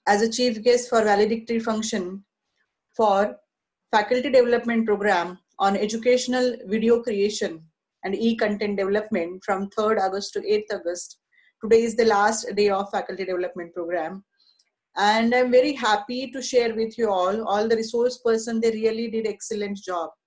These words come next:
I have just gone through some of the videos created and some of the digital tools they shared with the participants. It is really wonderfully done. So I'm thankful to I Q A C coordinator, Mister Vivek More sir and his whole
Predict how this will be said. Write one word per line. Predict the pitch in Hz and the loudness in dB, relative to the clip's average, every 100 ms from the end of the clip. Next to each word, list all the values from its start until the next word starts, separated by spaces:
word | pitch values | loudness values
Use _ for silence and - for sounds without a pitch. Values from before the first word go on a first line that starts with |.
| _ _ _ _ - | _ _ _ _ -2
I | 208 | 0
have | 233 | 0
just | 233 277 277 | -2 -6 -4
gone | 226 214 233 | 0 2 0
through | 226 262 254 | -4 -8 -6
some | 254 226 | -4 -2
of | 226 202 | -2 0
the | 220 | -2
videos | 208 220 226 233 240 233 - | -2 -2 0 2 0 -6 -12
created | 220 208 208 208 214 214 214 - | -8 -2 -2 0 -2 -2 -8 -6
and | 190 190 | -6 -6
some | 208 208 | -6 -6
of | 202 196 | -6 -6
the | 202 196 196 - _ _ _ | -4 -4 -6 -12 _ _ _
digital | 226 226 233 285 262 | -6 -6 -6 -6 -4
tools | 254 233 208 196 | -4 -4 -4 -2
they | 214 | -2
shared | 220 226 220 208 | 0 -2 -2 -6
with | 214 | -8
the | 208 | -6
participants. | 196 185 226 226 226 233 240 254 - _ | -4 -4 -6 -10 -6 -4 -4 -8 -18 _
It | 202 | -10
is | 220 208 | -10 -6
really | 220 226 254 | -2 -2 -2
wonderfully | 220 208 202 208 202 190 185 | -4 -4 -6 -8 -10 -10 -8
done. | 175 220 220 _ _ _ _ _ - | -10 -10 -14 _ _ _ _ _ -8
So | - - | -8 -8
I'm | - | -6
thankful | 226 220 226 247 240 | -4 -4 -2 -2 0
to | 254 | 2
I | 202 | 2
Q | - 226 | 2 0
A | |
C | 226 240 | 0 -2
coordinator, | 220 202 208 214 208 214 | 0 0 -2 -6 -6 -8
Mister | 208 - 208 | -10 -8 -8
Vivek | 208 220 226 | 0 0 0
More | 208 202 208 | -4 -2 -4
sir | - 208 220 - | -4 -6 -6 -6
and | 190 196 | -8 -8
his | 190 - | -12 -10
whole | 190 | -10